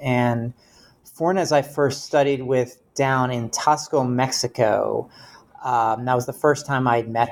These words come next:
her. And it was nineteen ninety-eight. And that was pretty mind-blowing. She, uh, her energy is wonderful. Her challenges to you are wonderful.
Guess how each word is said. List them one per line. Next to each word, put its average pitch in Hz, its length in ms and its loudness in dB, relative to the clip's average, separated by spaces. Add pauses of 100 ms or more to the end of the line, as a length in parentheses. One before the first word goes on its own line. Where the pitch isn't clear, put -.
her. 107 420 0
And 113 480 0
it 123 60 6
was 120 160 0
nineteen 143 480 0
ninety-eight. 127 720 0 (220)
And 120 760 -2 (840)
that 151 260 2
was 247 160 -2
pretty 254 320 0
mind-blowing. 143 880 0
She, 151 960 0 (200)
uh, - 140 0 (160)
her 147 240 2
energy 185 400 0
is 165 140 0
wonderful. 165 1080 -2
Her 135 240 2
challenges 180 720 -2
to 185 120 -6
you 165 120 2
are 160 80 2
wonderful. 151 1200 0